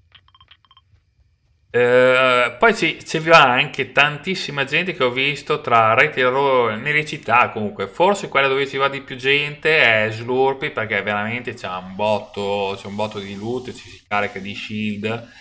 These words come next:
e se finisce qua la save comunque è abbastanza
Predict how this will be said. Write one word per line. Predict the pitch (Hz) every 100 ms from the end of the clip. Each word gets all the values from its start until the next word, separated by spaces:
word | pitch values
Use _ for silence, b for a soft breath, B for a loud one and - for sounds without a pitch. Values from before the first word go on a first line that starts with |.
| B _ _ _
e | -
se | 120
finisce | 113 131 135 127
qua | 123
la | 127
save | 123 - 131 127
comunque | 120 117 120 110
è |
abbastanza | 101 107 - 104 104 101 - 101 101 98 98 107 -